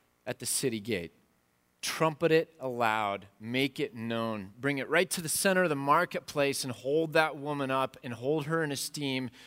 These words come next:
because her dignity and her honor and her worth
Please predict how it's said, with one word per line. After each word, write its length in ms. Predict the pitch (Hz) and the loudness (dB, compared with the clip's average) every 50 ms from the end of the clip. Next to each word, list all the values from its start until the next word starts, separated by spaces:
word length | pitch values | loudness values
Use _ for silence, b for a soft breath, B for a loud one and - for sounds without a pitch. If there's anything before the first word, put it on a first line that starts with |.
| B B _ | B B _
because 300 | - - 139 131 113 - | -10 -6 -4 -4 -4 -4
her 120 | 127 120 | -6 -8
dignity 760 | 110 110 107 104 156 175 185 175 196 196 185 196 196 196 185 B B B B B B | -8 -8 -2 4 6 6 6 6 0 -2 -2 -2 -2 -2 -2 B B B B B B
and 140 | 131 131 120 | -6 -6 -4
her 240 | 110 117 123 127 123 - | -2 -2 -2 -2 2 2
honor 520 | 165 165 170 170 175 170 170 170 170 156 b b b b b | 4 6 6 6 4 4 4 2 2 0 b b b b b
and 140 | 139 127 127 | -8 -6 -4
her 160 | 127 123 117 | -4 -4 -4
worth 540 | 107 123 156 170 180 180 180 175 160 - | -2 2 4 4 4 4 4 2 0 -6